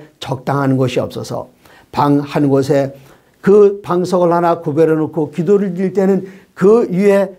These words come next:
엎드려서 기도드렸던 것처럼 이슬람 교도들은 어디를 여행하든지 이런 카펫을 들고 다닙니다. 이런 카펫을 들고 다니면서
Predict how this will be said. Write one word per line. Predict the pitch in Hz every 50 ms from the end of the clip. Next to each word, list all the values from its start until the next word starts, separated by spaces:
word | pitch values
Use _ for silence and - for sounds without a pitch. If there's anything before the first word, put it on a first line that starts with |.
| _ _ _ -
엎드려서 | 156 143 127 - - 160 143 135 123 123 - 143 135 131
기도드렸던 | - 190 180 190 190 175 190 190 190 190 190 180 185
것처럼 | 170 139 - - 139 113 104 - - _ _ _ _ _ - - - _ _ _ _ _ _ _ _ _ _ _ _ - 143
이슬람 | 156 156 - 170 160 165 160 160 160
교도들은 | 143 165 160 - 170 160 - 165 160 180
어디를 | - 139 156 160 135 165 160 165 165
여행하든지 | 165 160 160 160 160 160 156 - 156 156 147 160
이런 | 156 156 160 160 156 156
카펫을 | - - - 170 143 - 165 151 - 165 156 147 147
들고 | - 156 143 135 151 151
다닙니다. | 139 139 123 127 127 120 107 98 - - - - - _ _ _ _ _ - - - _ _ _ _ _ _ _ _ -
이런 | 170 196 214 220 247 240
카펫을 | - 226 214 220 220 208 190 202 208 196 196
들고 | - 190 190 180 196
다니면서 | 185 180 175 175 175 175 165 156 190 170 - -